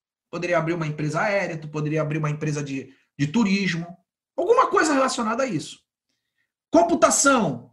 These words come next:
eletrônica aplia-, aplicada notavelmente a uma forma mini-,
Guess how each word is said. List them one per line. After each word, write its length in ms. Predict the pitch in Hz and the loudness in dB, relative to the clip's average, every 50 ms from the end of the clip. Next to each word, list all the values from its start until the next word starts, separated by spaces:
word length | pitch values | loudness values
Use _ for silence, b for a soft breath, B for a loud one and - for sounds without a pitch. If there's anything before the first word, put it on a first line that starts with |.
| _ - | _ 0
eletrônica 720 | 190 226 226 220 226 - - 247 285 320 320 311 233 277 | 2 2 4 2 0 0 0 2 2 2 2 2 0 0
aplia-, 480 | 262 - 254 240 233 240 247 - - - | 0 0 -2 0 2 2 2 2 0 2
aplicada 720 | 196 214 208 202 196 196 190 - 202 226 254 254 233 226 | 0 0 0 0 -2 -6 -6 -2 0 0 2 2 0 0
notavelmente 1300 | 202 190 185 196 226 294 302 - - - 254 247 233 233 208 190 190 208 226 247 233 - 277 262 b b b b b b b b | -2 0 0 2 2 0 0 0 2 2 2 4 2 0 0 0 -2 -2 -2 -4 -4 -8 -10 -12 b b b b b b b b
a 120 | _ - 214 | _ 0 2
uma 180 | 247 247 220 | 2 2 2
forma 420 | 185 - - 240 269 269 254 240 226 | 0 0 0 2 2 2 4 4 4
mini-, 840 | 208 214 226 294 381 440 440 440 427 403 392 392 392 381 359 370 | 2 2 2 0 -2 -4 -4 -4 -4 -2 0 0 -2 -2 -4 -8